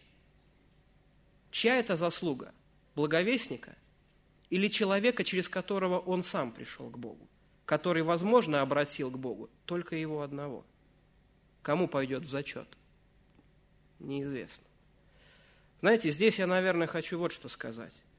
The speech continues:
У каждого из нас в жизни свое предназначение, свое место, свой дар. Его мы должны реализовать.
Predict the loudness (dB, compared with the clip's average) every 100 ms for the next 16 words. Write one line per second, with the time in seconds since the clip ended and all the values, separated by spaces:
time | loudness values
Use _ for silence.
0 | _ _ _ _ _ _ 0 6 6 6
1 | 4 4 4 2 0 -2 -6 -14 -14 -2
2 | 0 0 -4 -12 -10 -4 -2 -4 -6 -8
3 | -8 -8 -10 -10 -12 -18 -20 _ _ _
4 | _ _ _ _ -6 -4 -2 -2 -4 -8
5 | -16 -20 _ _ _ _ _ -16 -8 -6
6 | -4 -6 -10 -14 _ _ _ _ _ _
7 | _ _ _ _ _ -4 0 2 2 0
8 | -2 -2 -4 -4 -4 -6 -10 -12 -14 -20